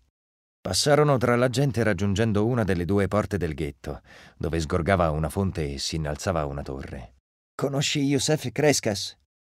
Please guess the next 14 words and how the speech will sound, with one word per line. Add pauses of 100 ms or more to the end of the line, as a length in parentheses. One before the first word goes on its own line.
chiese
Mar
al
custode
del
ghetto. (300)
"Siamo
qui
per
vederlo." (260)
"Certo
che
lo
conosco."